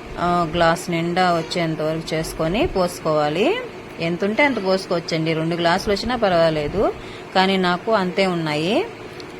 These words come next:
అందుకని చెప్పి ఒక గ్లాస్ అయితే పోసాను. కొరవ వచ్చేసి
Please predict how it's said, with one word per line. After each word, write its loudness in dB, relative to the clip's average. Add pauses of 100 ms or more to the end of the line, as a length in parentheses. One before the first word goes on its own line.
(100)
అందుకని -2
చెప్పి 0
ఒక 2
గ్లాస్ 2
అయితే -2
పోసాను. -2 (640)
కొరవ 4 (340)
వచ్చేసి -4